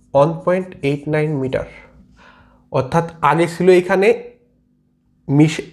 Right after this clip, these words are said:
এদের দুজনকে একসাথে মিশায়, আবার এখানে আনলে নিরপেক্ষ বিন্দু চলে আসবে এখানে। তাহলে নিরপেক্ষ বিন্দু এইখান থেকে এইখানে সরে গেছে না, এখান থেকে এইটুক হচ্ছে ওয়ান পয়েন্ট এইট নাইন, তাহলে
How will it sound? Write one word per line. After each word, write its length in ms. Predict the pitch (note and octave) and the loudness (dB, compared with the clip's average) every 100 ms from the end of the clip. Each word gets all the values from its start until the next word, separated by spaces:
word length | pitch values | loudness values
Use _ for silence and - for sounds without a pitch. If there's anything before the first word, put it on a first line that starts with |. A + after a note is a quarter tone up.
| - - C#3 | -20 -6 0
এদের 200 | D3+ E3 | 2 2
দুজনকে 320 | F3 F#3 F#3 F3+ | 4 4 4 2
একসাথে 260 | F3+ G3 G3+ | 0 0 0
মিশায়, 300 | G#3 F#3 - - _ _ _ _ - C3 | 0 0 -2 -6 _ _ _ _ -2 2
আবার 140 | D3+ E3 | 4 4
এখানে 160 | F3+ F3+ | 2 4
আনলে 220 | F3+ C#3+ G#2 - - - | 4 2 -2 -8 -12 2
নিরপেক্ষ 300 | C#3+ D3+ D#3+ F3+ | 2 4 0 0
বিন্দু 140 | F3+ F3+ | 0 0
চলে 120 | E3+ D#3+ | 2 2
আসবে 160 | D#3+ F3 | 0 -2
এখানে। 200 | C3+ C3+ C3 | -4 -6 -4
তাহলে 200 | F3 F3+ D#3+ - - C#3+ | 0 2 0 -4 -2 4
নিরপেক্ষ 360 | D3+ E3+ F#3 F#3+ | 4 4 0 0
বিন্দু 180 | G3+ F#3+ D#3+ D#3+ | -2 -2 0 0
এইখান 240 | E3+ F#3 F#3 | 2 0 0
থেকে 140 | G#3 G#3 | 2 2
এইখানে 200 | F#3 G3 G3+ | 2 0 0
সরে 140 | E3+ F#3+ | 2 2
গেছে 160 | A3 B3+ | 2 2
না, 60 | D3+ - - _ _ _ _ _ - | 2 -2 -18 _ _ _ _ _ -2
এখান 260 | D3+ F#3 F#3 | -2 0 -2
থেকে 140 | G3 A3 G#3+ | 0 0 2
এইটুক 220 | D#3+ F3+ G3 | 0 0 -2
হচ্ছে 180 | G3+ - - | -4 -4 -2
ওয়ান 140 | D#3 D#3+ | -2 -2
পয়েন্ট 200 | F3+ F3+ - D3+ | -4 -4 -4 -6
এইট 120 | C3+ A#2+ | -4 -2
নাইন, 120 | A2+ | -4
তাহলে 160 | A2+ | -2